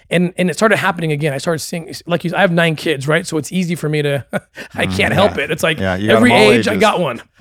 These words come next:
Speaker 1: right? I got a kid to put the face on.
Speaker 2: Yeah.
Speaker 1: And something told me, "Let it go. Don't, don't, don't utilize the mechanism. The,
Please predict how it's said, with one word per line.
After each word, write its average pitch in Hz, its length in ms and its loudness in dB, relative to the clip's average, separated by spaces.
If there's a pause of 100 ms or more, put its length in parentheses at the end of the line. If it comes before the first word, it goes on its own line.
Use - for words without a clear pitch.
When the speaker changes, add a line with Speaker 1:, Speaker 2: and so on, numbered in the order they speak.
(160)
Speaker 1:
right? 185 160 2
I 190 60 2
got 196 160 2
a 180 40 0
kid 202 260 2
to 180 60 -4
put 202 140 -2
the 175 80 -2
face 196 320 0
on. 143 260 -4
Speaker 2:
Yeah. 85 380 -8
Speaker 1:
And 180 540 2 (480)
something 233 320 -2
told 208 200 0
me, 208 120 0
"Let 175 240 -4
it 185 80 -10
go. 165 240 -2
Don't, 160 340 -6
don't, 185 380 -4
don't 190 240 -2
utilize 185 340 2
the 180 80 -4
mechanism. 165 640 -2 (640)
The, - 320 -8